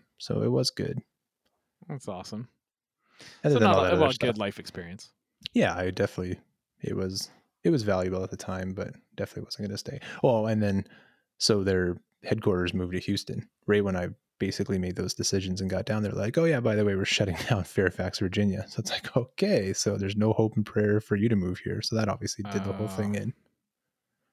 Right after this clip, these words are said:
Speaker 2: So is that company still the one that you were working at, still in Maryland, still operating, still whatever? Like,
Speaker 1: Yep.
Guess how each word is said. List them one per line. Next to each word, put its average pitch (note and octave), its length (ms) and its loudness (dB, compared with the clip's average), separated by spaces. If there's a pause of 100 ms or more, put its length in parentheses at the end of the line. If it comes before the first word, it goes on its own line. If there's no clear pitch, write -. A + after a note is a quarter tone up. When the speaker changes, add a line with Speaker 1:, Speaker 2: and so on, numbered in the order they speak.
(880)
Speaker 2:
So - 100 0
is D3+ 80 2
that C#3+ 200 2
company A#2+ 400 -4
still G#2+ 680 0 (220)
the B2 140 0
one G#2+ 180 2
that F#2 80 -2
you F2+ 140 -2
were G2+ 120 0
working G#2+ 320 0
at, G#2 160 -2
still A2 260 2
in G#2 100 2
Maryland, G#2 400 2
still G2+ 340 0
operating, A2 540 2
still G#2+ 440 0
whatever? C3 520 0
Like, C#3+ 100 2
Speaker 1:
Yep. C#3 160 2